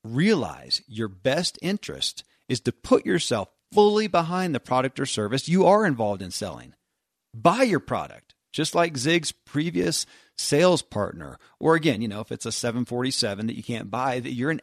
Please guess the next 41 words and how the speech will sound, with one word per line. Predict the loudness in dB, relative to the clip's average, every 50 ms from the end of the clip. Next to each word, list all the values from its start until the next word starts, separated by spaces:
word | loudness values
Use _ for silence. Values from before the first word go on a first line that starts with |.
| _ -8
advocate. | -4 -4 0 0 0 0 0 -2 -4 -6 -6 -6
You | -6 -4
know, | -2 -2
if | -2 -2 -2
you're | -2 -2
in | -2
an | -4
airline, | -4 -6 -6 -4 -4 -2 -4 -4
you're | -4 -4 -4 -6
an | -6
advocate | -6 -8 -6 -6 -4 -6 -6 -6
of | -6 -8 -8
that. | -6 -6 -6 -6 -6 -4
You | -2 -2
would | -2 -2
say, | -4 -4 -6
"Yes, | -6 -8 -10 -6 -4 -4 -4 -4 -6 -10 -14 -12 _
absolutely." | -4 -2 -2 -2 -2 -2 -2 0 2 2 2 2 0 -4 -10 -12 -16 -20 _ _
That | -4
you | -2 0 2 2 2
would | 2 2 0
tell | 0 0 0
your | 0 0 0
mom, | 0 0 0 0 0 -2 -2 -4 -8 -12 -18 _ _ _ -12
"You | -4 0 2 4 4 4
gotta | 2 0 -2 0 0 -2
use | -2 -2 -2 -2 -2 -4 -4
this. | -6 -8 -8
It's | -8 -8 -8 -6
the | -6 -6 -8 -8
best | -6 -4 -2 0 0 0 -4 -6 -6
offering | -6 -6 -6 -6 -8 -10 -10 -12 -12
for | -16 -18 -18
you." | -18 -18 -20 -20 _ _ _ _ _ _ _ _ _ _ _ _ _ _ _ _ -6
And | -4 -2 0 2
realize | 4 4 4 4 2 -2 -4 -8 -12
that | -14 -14 -10
you | -4 0 2 2
are | 2 2 2 0
a | -2
salesman | -2 0 0 2 2 2 0 0 -4 -8 -10 -12 -14 -20 -16